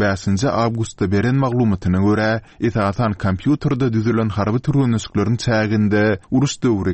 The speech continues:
Koreýa eskerleriniň dolandyrşyny Washingtonda Seul'a geçirmek mümkinçilikleri barlanar. Amerika Günorta Koreýa howpsuzlyk lalasygyna laýyklykda uruş turan pursady Birleşen Ştatlaryň generaly bilelikdäki güýçleriň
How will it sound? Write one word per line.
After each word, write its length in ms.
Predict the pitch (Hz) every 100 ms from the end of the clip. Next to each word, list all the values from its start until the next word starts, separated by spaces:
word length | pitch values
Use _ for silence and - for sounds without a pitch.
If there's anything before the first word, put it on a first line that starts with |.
| -
Koreýa 320 | 101 113 143 151
eskerleriniň 680 | - 131 120 117 104 110
dolandyrşyny 880 | 113 110 110 101 104 - 104 104 107
Washingtonda 880 | 92 113 113 120 107 - 107 104 104
Seul'a 500 | 98 - 101 95 107
geçirmek 560 | 143 151 131 113 110 -
mümkinçilikleri 880 | 123 117 117 - 104 - 104 98 87
barlanar. 600 | 98 98 98 98 98 101 - -
Amerika 540 | 110 104 117 147 -
Günorta 420 | 135 117 107 -
Koreýa 500 | 120 147 143 131 127 113
howpsuzlyk 520 | 131 117 - 101 131
lalasygyna 640 | 139 139 127 117 110 98 101 104
laýyklykda 800 | 110 110 117 107 - 117 117 104 -
uruş 300 | 127 139 -
turan 280 | 131 127
pursady 480 | 127 131 123 117 113 110
Birleşen 360 | 107 101 95 147
Ştatlaryň 580 | 143 147 131 - 123 120
generaly 720 | 110 110 107 104 101 107 104 -
bilelikdäki 640 | 123 123 101 - 101 95 139
güýçleriň 560 | 143 143 - 113 120